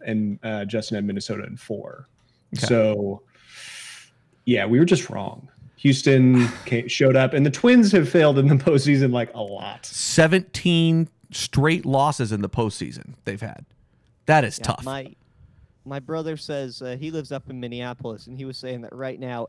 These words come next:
Speaker 3: everyone is just calling them, they're not the Twins anymore, they're the Tloosers.
Speaker 1: Mm,
Speaker 2: Mm.
Speaker 1: it's not sticky enough for me.
Speaker 2: It's not good.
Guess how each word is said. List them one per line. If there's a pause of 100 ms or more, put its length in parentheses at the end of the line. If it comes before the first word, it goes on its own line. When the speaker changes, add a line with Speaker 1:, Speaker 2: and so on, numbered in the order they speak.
Speaker 3:
everyone
is
just
calling
them, (100)
they're
not
the
Twins
anymore, (840)
they're
the (140)
Tloosers. (1400)
Speaker 1:
Mm,
Speaker 2:
Mm.
Speaker 1:
it's
not
sticky
enough
for
me.
Speaker 2:
It's
not
good.